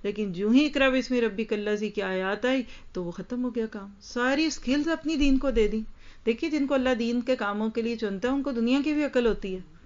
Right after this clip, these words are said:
वो चाहें तो करोड़ों कमा लें, लाखों कमा लें, वो दुनिया के सबसे मशहूर आर्टिस्ट बन जाएं,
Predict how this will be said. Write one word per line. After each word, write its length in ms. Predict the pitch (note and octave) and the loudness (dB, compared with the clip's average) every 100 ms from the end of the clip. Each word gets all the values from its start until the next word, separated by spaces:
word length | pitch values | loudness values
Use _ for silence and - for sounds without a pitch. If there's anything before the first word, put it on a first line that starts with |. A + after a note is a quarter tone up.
| - - - | -20 -20 -2
वो 100 | G#3+ | 0
चाहें 260 | A3+ A3+ A#3 | 2 2 2
तो 80 | B3+ | 2
करोड़ों 320 | B3 A#3+ B3 | 6 6 6
कमा 260 | C4 B3 A#3+ | 4 2 2
लें, 180 | A#3+ A#3 - - - - - G3 | 0 -6 -14 -20 -20 -20 -12 -2
लाखों 340 | G#3+ G#3+ B3 | 0 2 2
कमा 300 | B3+ A#3+ A3+ | 2 0 2
लें, 200 | A3+ A3+ | 0 0
वो 160 | A3 G#3+ | 0 0
दुनिया 320 | A3+ A3+ A#3 | 2 2 2
के 120 | A#3+ | 2
सबसे 300 | A#3 A3 A#3 | 0 0 2
मशहूर 520 | A3 G#3+ G#3 G#3+ A#3 A3 | 2 0 0 4 6 4
आर्टिस्ट 380 | G#3 A#3+ B3 A3+ | 4 2 0 -2
बन 220 | A3 G3 | -2 -2
जाएं, 200 | F#3+ | -6